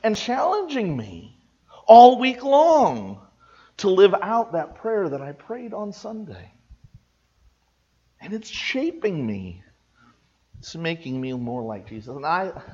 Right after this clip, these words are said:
there's nothing special about me. I believe that if you'll join me in that prayer, don't just make it a mindless ritual, but a meaningful one. Spirit will do the same thing for you as well. He will shape you,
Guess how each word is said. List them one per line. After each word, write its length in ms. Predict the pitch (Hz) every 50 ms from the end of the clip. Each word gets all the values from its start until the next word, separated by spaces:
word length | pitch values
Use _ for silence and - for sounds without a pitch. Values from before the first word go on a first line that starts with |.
| - - 123
there's 240 | 143 156 147 -
nothing 300 | 143 139 135 - 110 107
special 420 | - - - 127 135 - - 113 104
about 180 | 104 104 107
me. 140 | 110 117 113
I 120 | 107 120 135
believe 520 | 139 135 135 131 135 120 104 92 87 - - _ _ - - - - - - _ _ _
that 80 | - 117
if 100 | 113 -
you'll 160 | 127 139 139
join 320 | 131 113 120 120 143 143 131
me 80 | 113
in 100 | 113 113
that 180 | 110 104 - -
prayer, 360 | - 131 139 135 113 117 - - - - _ _ _ _ - - - - _ -
don't 260 | 147 151 175 180 170
just 160 | 156 170 151 160
make 240 | 160 160 160 165
it 80 | 151 131
a 40 | 127
mindless 640 | 127 127 123 127 139 147 147 139 135 131 120 - -
ritual, 520 | 123 131 123 127 - - 131 127 120 117
but 180 | 117 117 117 117
a 40 |
meaningful 680 | 120 120 127 147 156 160 156 147 139 120 - 123 117 -
one. 360 | 135 120 113 113 117 113 110 110 - - - - - - - - - _ _ _ _ _ _ _ _ _ _ _ _ _
Spirit 320 | _ - - - 160 160 147
will 120 | 120 110
do 120 | 110 110 98
the 80 | 92
same 320 | - - - 107 95 95 92
thing 320 | _ - 90 98 95 92 - -
for 80 | 87
you 320 | 87 87 90 90 87 87 87
as 140 | 82 - -
well. 480 | 92 85 85 85 80 - 90 90 _ _ _ _ _ _ _ _ _ _ _ _ _ _ _ _ _ _ _
He 180 | _ - 143 143
will 140 | 117 104
shape 540 | 101 - - - - 131 127 131 131 - -
you, 220 | 107 95 82 78